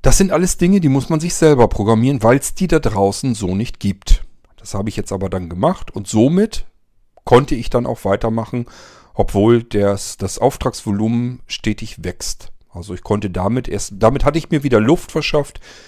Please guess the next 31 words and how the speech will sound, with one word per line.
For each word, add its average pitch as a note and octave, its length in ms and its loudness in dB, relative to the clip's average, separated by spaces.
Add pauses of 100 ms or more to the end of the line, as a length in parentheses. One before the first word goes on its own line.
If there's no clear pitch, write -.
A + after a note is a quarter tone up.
(160)
die - 60 -4
ich B2 60 -4
vorher B2 320 4
einfach A2+ 220 -4
nicht A2+ 220 4
hatte. - 200 -4
Ich, - 160 -14 (100)
mir G#2+ 140 -4
ist - 160 -4
damals A2+ 320 0
einfach G#2 220 -4
die F2+ 120 -12
Puste - 380 -4
ausgegangen, C3 380 -4
hab A#2 100 -8
gesagt, A2 240 -6
„Es A#2 120 -12
geht F3 260 -6
so F#2+ 120 -4
nicht F2+ 220 -10
weiter, F2 220 -10
ich - 100 -18
krieg's - 300 -14
nicht A2 120 -10
mehr A2 120 -6
hin.“ D3 340 -6 (560)
Und, A2+ 340 -2
äh, G#2+ 280 2 (880)
diese A#2 180 -6
beiden A2+ 300 4
Programme, G#2+ 640 -4